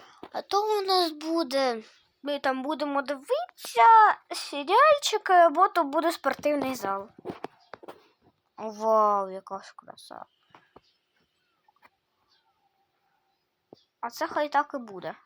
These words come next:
Так, о, отут у нас буде ванна. Там ми будемо дивитися серіальчики.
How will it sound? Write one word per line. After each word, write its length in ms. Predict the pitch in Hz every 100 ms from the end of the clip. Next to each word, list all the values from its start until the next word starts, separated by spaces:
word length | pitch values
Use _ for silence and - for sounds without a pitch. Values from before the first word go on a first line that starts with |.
| - - _ _ _ - - - - - - - - -
Так, 300 | 233 185 - -
о, 420 | 339 285 240 - _ _ - -
отут 440 | 240 - 494 -
у 20 |
нас 240 | 359 320 349
буде 380 | 302 320 302 - _ _ _ _ _ _ _ _ -
ванна. 600 | 214 254 226 185 170 170 - - - - _ _ - _ -
Там 180 | 359 494
ми 140 | 480
будемо 320 | 359 311 311 302
дивитися 420 | 277 320 403 359
серіальчики. 1300 | - 339 320 302 277 240 208 208 - - - 160